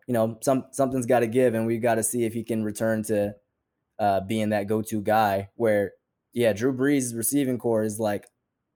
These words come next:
you know, it's, it's getting thinner by the day, which I have to, uh, check up and def-, definitely track the Saints injury report coming up to this weekend. But it was like,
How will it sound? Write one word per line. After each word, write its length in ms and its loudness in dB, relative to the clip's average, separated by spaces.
you 80 -2
know, 140 0
it's, 140 0
it's 200 0
getting 460 0
thinner 260 2
by 220 4
the 100 -2
day, 340 2
which 140 2
I 100 8
have 240 2
to, 340 2
uh, 140 0
check 260 0
up 260 0
and 160 -4
def-, 260 0
definitely 340 0
track 400 0
the 340 -2
Saints 300 -4
injury 300 -4
report 420 -6
coming 240 -6
up 140 -4
to 60 -16
this 200 -8
weekend. 380 -6
But 60 -4
it 40 0
was 160 -4
like, 300 -2